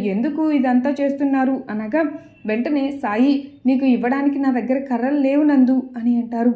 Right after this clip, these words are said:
వెంటనే పిల్లవాడు, "మీ దగ్గర లేకపోయినట్టయితే నాకు ఎందుకు ఆశ కలిగిస్తూ కర్రలు ఇస్తానని చెప్పారు?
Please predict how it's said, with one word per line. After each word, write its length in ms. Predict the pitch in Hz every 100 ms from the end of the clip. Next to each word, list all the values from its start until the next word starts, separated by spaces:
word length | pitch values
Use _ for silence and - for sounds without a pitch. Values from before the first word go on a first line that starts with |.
| 247 190
వెంటనే 360 | 208 220 262
పిల్లవాడు, 520 | 247 233 240 262 262 320 - - -
"మీ 100 | 262 294
దగ్గర 280 | 254 311 330
లేకపోయినట్టయితే 800 | 233 240 311 311 302 302 285
నాకు 240 | 294 277 254
ఎందుకు 320 | 233 262 294 226 190
ఆశ 200 | 233 269
కలిగిస్తూ 500 | 285 277 277 285 311
కర్రలు 400 | 311 254 233 277
ఇస్తానని 480 | 294 294 294 285 285
చెప్పారు? 440 | 285 269 277 285